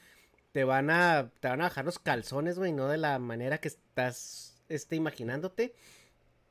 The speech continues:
Pero ahí en Shinjuku hay hoteles muy padres, muy baratos y muy chidos. Y tienes un chorro de cosas alrededor. Tienes restaurantes, está la estación del metro ahí en caliente.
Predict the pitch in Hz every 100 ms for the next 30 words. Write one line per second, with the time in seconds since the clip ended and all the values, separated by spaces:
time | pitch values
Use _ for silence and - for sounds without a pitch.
0 | _ _ _ - 156 156 151 147 139 131
1 | - - _ - - - 147 147 160 -
2 | 170 185 - 190 185 185 185 185 170 147
3 | 151 175 - 160 175 190 202 - 147 151
4 | 156 147 160 220 233 - 156 139 135 143
5 | - - 156 220 247 - _ - - -
6 | _ - 151 147 147 143 - 156 160 170
7 | 208 - 202 214 214 175 170 - 202 170
8 | 135 131 127 - 156 170 185 185 - 135
9 | 135 170 180 196 165 151 151 160 165 135
10 | 143 151 147 151 151 147 143 127 156 180
11 | - - 175